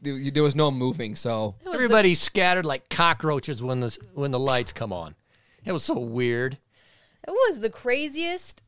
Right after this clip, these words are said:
Speaker 1: I can't believe we've never had that.
Speaker 2: experience
Speaker 3: Good
Speaker 2: we've
Speaker 3: memory,
Speaker 2: ever
Speaker 3: though.
Speaker 2: had
Speaker 3: It's kinda
Speaker 2: there.
Speaker 3: funny now.
Speaker 1: How have we never experienced that,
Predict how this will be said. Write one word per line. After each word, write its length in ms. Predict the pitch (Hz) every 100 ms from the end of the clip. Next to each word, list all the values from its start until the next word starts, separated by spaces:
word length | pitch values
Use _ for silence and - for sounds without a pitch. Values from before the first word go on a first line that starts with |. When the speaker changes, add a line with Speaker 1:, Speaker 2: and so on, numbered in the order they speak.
| _ _ _ _ _ _ -
Speaker 1:
I 60 |
can't 140 | - 381
believe 120 | 359
we've 80 | 202
never 160 | 208 196
had 140 | 175
that. 60 | 247
Speaker 2:
experience 320 | 233 208 175
Speaker 3:
Good 80 | 226
Speaker 2:
we've 100 | 180
Speaker 3:
memory, 280 | 156 151 -
Speaker 2:
ever 80 | 110
Speaker 3:
though. 60 |
Speaker 2:
had 80 | -
Speaker 3:
It's 80 | -
kinda 140 | -
Speaker 2:
there. 80 | 208
Speaker 3:
funny 300 | - 190 170
now. 320 | 135 139 123 131
Speaker 1:
How 140 | 214
have 80 | 277
we 80 | 320
never 200 | 277 233
experienced 640 | 180 - 220 269 156 -
that, 280 | 117 107 -